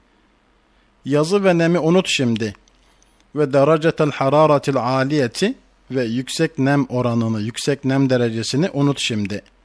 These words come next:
Ve iş fi cevvi şitâir râi'i, ve harika kış havasında yaşa.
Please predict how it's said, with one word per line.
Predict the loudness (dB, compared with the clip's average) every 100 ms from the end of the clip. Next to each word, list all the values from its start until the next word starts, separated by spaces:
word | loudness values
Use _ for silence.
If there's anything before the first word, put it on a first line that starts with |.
| _ _ _ _ _ _ _ _ _ _ _ _ _ _ _ _ _ _ _ _
Ve | -4 -2 0 -2
iş | -2 -2 -6
fi | -6 -4 0
cevvi | 2 4 4 2
şitâir | 0 -4 0 0 2 0 -2 2
râi'i, | 2 2 0 0 0 -2 -6 _ _ _ _ _ _ _ _ _ _ -12
ve | -2 -2
harika | -2 0 0 2 0 0 -2
kış | 0 -4 -4 -4
havasında | -2 0 0 0 0 2
yaşa. | 2 0 -4 -6